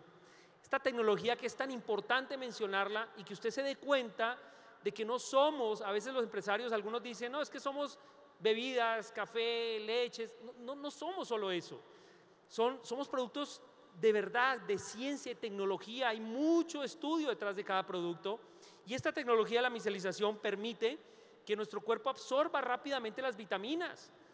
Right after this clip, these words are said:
Hace unos años, el, el ingeniero Sataraí nos explicó acá que una vitamina C normal del, del mercado se absorbe máximo un dos por ciento. Gracias a la micelización,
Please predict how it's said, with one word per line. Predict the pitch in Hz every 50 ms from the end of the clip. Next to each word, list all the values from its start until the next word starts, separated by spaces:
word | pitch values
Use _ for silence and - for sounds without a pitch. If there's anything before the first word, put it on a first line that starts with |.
| - - - - - - _ _ _ -
Hace | 170 170 170 226
unos | 233 226 233 226 214
años, | 233 220 233 233 240 240 247 214 - - - - 202
el, | 180 170 175 175 170 -
el | 185 170
ingeniero | 170 151 156 175 170 196 214
Sataraí | 214 214 - 196 180 180 175 185
nos | 202 214 185
explicó | 214 180 - 190 180 180 190
acá | 190 185 214 208 220 226 220 - - - - - - - - -
que | - 208
una | 208 233
vitamina | 247 240 - 220 202 208 220 233 247 262 233 208 196 -
C | - - - 226 226 240 240
normal | 233 220 208 190 - 196 208 214 214 226 247 277 302 - - - - - - - - -
del, | - 165 165 170 165
del | 165 170 170
mercado | 170 175 175 165 - 214 220 214 220 233 262 247
se | - -
absorbe | 208 185 - - 220 220 214 247
máximo | 247 247 247 - 277 254 247
un | 247 233
dos | 247 247 240
por | - 247 247 208
ciento. | - 254 277 302 294 - 208 156 - - - - - - - - - - - - _ _
Gracias | 147 190 202 208 208 190 240 220 247
a | 247
la | 240
micelización, | 226 226 190 214 202 196 170 196 185 147 175 208 214 233 277